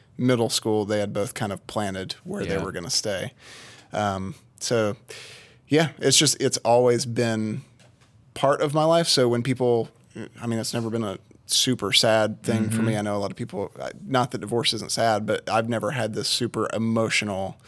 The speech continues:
Speaker 2: Yeah.
Speaker 1: um, devastation tied to it, 'cause that's just, that's what life was.
Speaker 2: Yeah.
Speaker 1: So.
Speaker 2: Yeah. And so a question in that, when your parents got remarried, both of them got remarried?
Speaker 1: Mm-hmm.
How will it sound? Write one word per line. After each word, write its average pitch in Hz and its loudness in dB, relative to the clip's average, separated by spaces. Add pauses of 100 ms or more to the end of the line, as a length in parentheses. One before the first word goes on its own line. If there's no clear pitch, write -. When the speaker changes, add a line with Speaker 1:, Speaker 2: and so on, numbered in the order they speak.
(160)
Speaker 2:
Yeah. 82 -6 (320)
Speaker 1:
um, 98 -2 (220)
devastation 113 0
tied 127 2
to 143 0
it, 135 -2
'cause 120 -8
that's 107 -2
just, - -2 (140)
that's - -6
what - -6 (100)
life 107 -4
was. 76 -6
Speaker 2:
Yeah. 78 -10 (140)
Speaker 1:
So. - -10
Speaker 2:
Yeah. 87 -6 (480)
And 104 0
so 92 4 (440)
a 87 -2
question 123 -2
in 110 -4
that, 85 -4 (420)
when 104 0
your 101 2
parents 110 -2
got 92 0
remarried, 92 0
both 101 4
of 104 -4
them 104 -2
got 104 2
remarried? 110 0
Speaker 1:
Mm-hmm. 135 4